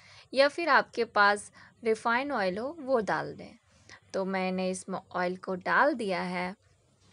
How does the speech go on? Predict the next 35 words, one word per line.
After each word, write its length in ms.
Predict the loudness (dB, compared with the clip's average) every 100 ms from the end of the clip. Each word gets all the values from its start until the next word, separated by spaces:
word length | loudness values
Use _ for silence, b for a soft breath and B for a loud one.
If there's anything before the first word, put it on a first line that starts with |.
| _ _ _ -6
अब 160 | -4 -4
इसे 220 | -2 0
हल्का 360 | 0 -2 -2 -2
सा 160 | -2
गर्म 380 | 0 4 4 2
होने 300 | -4 -4 -2
देते 280 | -2 -4 -4
हैं। 260 | -2 -2
गर्म 220 | -2 -2 -4
होने 260 | -6 -6
के 180 | -6 -6
बाद 280 | 0 0 -2
जो 140 | -6
हमारा 560 | -8 -8 -4 -2 -2 -4
चावल 600 | -6 -4 -2 0 -2 -2
है, 280 | -4 -4 -6 B B B
जो 120 | -2
खिचड़ी 500 | -2 -4 -2 0 0 -4 _
का 140 | -6 -4
चावल 400 | 0 2 4 2
पैकेट 480 | 2 0 -2 -6
में 140 | -6 -8
था 340 | -4 0 0
जो 220 | 0 -6 -2
आया 240 | 0 0
है, 340 | -2 -6 -10 -14 B B B B -8
उसे 240 | -6 -4
हम 260 | -6 -4 -6
इसमें 400 | -6 -8 -8 -6
डाल 300 | -2 -2 -4
देंगे 320 | -8 -12 -18 -20 B B B B B
और 200 | 0 0
डालने 480 | 0 0 -2 -2 -4
के 220 | -4 -4
बाद 480 | -4 -4 -4 -6 -10